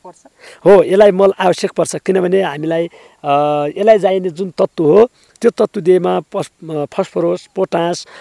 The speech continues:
Speaker 2: अब, अ, डिएपी, अब सबै मिलाएर, अब गोबर मलमा मिलाएर दिनुपर्छ, किनभने नत्र यसको, अ,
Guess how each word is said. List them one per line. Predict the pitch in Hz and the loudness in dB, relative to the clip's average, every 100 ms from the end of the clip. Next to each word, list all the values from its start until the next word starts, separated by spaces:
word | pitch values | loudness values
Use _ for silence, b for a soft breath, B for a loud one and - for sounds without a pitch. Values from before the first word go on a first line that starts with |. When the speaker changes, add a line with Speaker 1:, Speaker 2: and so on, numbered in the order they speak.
| B - | B 0
Speaker 2:
अब, | 170 | 2
अ, | 160 151 139 | 2 -2 -8
डिएपी, | 123 202 190 180 170 | -2 4 4 4 -2
अब | 165 | -2
सबै | - 220 269 254 b b 151 | -2 4 4 2 b b -4
मिलाएर, | 160 190 175 175 | 2 2 4 2
अब | 165 165 | 0 2
गोबर | 190 208 | 4 4
मलमा | 180 170 160 | 2 -2 -2
मिलाएर | 156 151 156 196 - b | -4 -2 -2 -4 -6 b
दिनुपर्छ, | 127 180 151 151 - | -4 -2 -2 -4 -8
किनभने | - 185 175 | -4 -2 -2
नत्र | 175 185 165 | -4 -2 0
यसको, | 165 - 208 254 b b | -2 -2 -4 -4 b b
अ, | - | -10